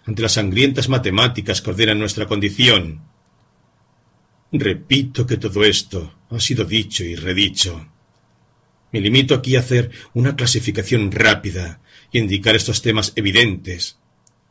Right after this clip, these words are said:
Circulan a través de todas las literaturas y todas las filosofías. La conversación cotidiana se nutre de ellos.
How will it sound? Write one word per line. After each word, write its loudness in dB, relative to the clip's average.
Circulan -2
a 4
través 0
de 4
todas -2
las 0
literaturas 0
y -6
todas -6
las -2
filosofías. -4
La -12
conversación 0
cotidiana 2
se -2
nutre -2
de 0
ellos. -8